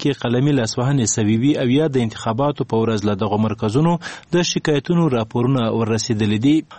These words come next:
د دغه کمیسیون مرستیال بیان میرزا محمد د چهارشنبې په ورځ ازادي راډیو ته وویل دغه پریکړه د ولسي جرګې د انتخاباتو پایلو کې د شفافیت په هدف د شکایتونو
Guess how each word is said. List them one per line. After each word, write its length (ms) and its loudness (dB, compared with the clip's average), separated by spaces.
د 160 2
دغه 200 0
کمیسیون 360 2
مرستیال 480 0
بیان 320 2
میرزا 320 0
محمد 400 -2
د 100 -2
چهارشنبې 560 0
په 120 0
ورځ 180 -2
ازادي 340 2
راډیو 360 0
ته 120 2
وویل 280 2
دغه 140 0
پریکړه 320 0
د 140 2
ولسي 240 0
جرګې 280 2
د 140 0
انتخاباتو 680 -2
پایلو 360 2
کې 100 0
د 220 2
شفافیت 540 -2
په 160 2
هدف 400 -2
د 160 0
شکایتونو 480 0